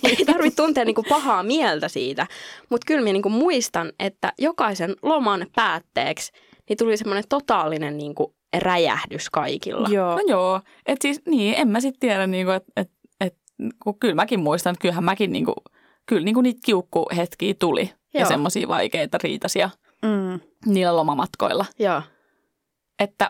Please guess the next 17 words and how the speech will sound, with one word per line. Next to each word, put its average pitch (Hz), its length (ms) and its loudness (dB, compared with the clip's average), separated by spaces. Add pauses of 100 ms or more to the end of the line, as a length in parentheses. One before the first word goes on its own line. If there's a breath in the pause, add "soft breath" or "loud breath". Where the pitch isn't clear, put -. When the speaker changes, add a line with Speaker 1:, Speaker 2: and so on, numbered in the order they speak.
Speaker 3:
niin, 190 340 0 (380 soft breath)
en 240 180 2
tiedä. 175 280 2 (140)
Mut 214 100 2
Speaker 2:
Niin. - 60 4
Speaker 3:
jotenkin 202 280 2
mä 180 80 0
haluaisin 180 480 0 (840 loud breath)
vielä 254 260 4
uskoa 185 500 0 (400 loud breath)
itsestäni, 180 600 -4 (280 loud breath)
että 156 280 -4
sitten 165 360 -4 (440 loud breath)
niinku 101 300 -2
jotenkin 190 420 0
yrittäisin 165 460 -2
hillitä, 156 480 0